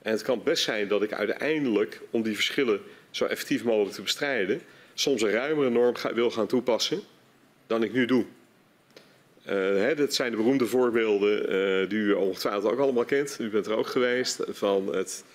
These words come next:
ene rijtje huizen wat niet gesloopt en nieuwbouw, eh, krijgt, eh, in een groot blok waar iedereen dat wel krijgt. En dan is het verhaal, ja, maar u zijn we later gaan opnemen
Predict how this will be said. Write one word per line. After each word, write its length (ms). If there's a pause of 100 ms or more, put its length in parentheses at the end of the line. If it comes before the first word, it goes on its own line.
(300)
ene 220
rijtje 360
huizen 380
wat 160
niet 240
gesloopt 520
en 220
nieuwbouw, 560 (400)
eh, 300
krijgt, 380
eh, 300
in 120
een 120
groot 260
blok 240
waar 140
iedereen 320
dat 160
wel 220
krijgt. 480
En 100
dan 180
is 120
het 100
verhaal, 340
ja, 360
maar 140 (240)
u 160
zijn 180
we 60
later 320
gaan 140
opnemen 680